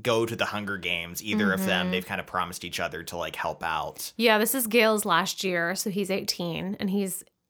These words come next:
Speaker 2: in, he's, his name is in there a lot.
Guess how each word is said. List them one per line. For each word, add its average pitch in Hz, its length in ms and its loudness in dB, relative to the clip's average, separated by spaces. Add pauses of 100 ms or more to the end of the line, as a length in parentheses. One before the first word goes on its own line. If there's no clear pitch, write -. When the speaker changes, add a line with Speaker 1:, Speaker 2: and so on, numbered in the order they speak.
Speaker 2:
in, 302 460 8 (160)
he's, 254 260 6
his 240 200 6
name 294 260 10
is 233 140 8
in 226 160 10
there 196 160 8
a 165 100 6
lot. 160 380 4